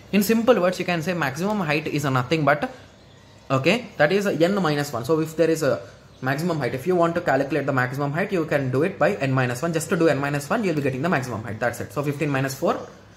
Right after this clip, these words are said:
sorry, fifteen minus one is fourteen. Got it? Yes. Similarly, for minimum height,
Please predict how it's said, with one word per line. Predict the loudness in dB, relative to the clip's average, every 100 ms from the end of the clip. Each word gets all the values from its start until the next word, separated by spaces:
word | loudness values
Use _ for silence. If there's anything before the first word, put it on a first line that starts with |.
| -8
sorry, | -2 -2
fifteen | -2 -2
minus | 0 0 0
one | -2 -2
is | -2
fourteen. | 0 0 -2 -2
Got | 0
it? | -2 -4
Yes. | -12 -12 -14 -20 -20
Similarly, | -4 0 2 2 0
for | 0
minimum | 0 0 0 0
height, | 0 -2